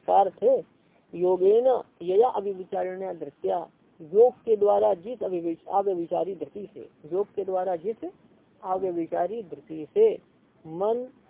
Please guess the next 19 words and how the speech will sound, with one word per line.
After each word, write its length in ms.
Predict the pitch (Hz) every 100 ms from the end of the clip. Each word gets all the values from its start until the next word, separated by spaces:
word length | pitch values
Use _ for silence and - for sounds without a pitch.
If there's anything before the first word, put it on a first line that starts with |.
| _
प्राण 340 | 175 185 214 214
तथा 460 | 196 165 185 214 -
इंद्रिय 400 | 185 185 185 214
की 200 | 202 202
क्रियाओं 500 | 190 180 175 170 185
का 160 | 190 190
नियमन 440 | 170 175 185 190
किया 280 | 170 170 143
जाता 300 | 156 - -
है, 200 | - _ _ _ _ _ _ _ -
धारण 280 | 147 151 196
किया 200 | 190 202
जाता 280 | 190 180 202
है, 60 |
मतलब 360 | 190 180 240 330 _ _ _ 233
नियमन 400 | 170 185 190 202
किया 260 | 175 175 165
जाता 340 | 160 - -
है। 520 | 147 160 180 147 _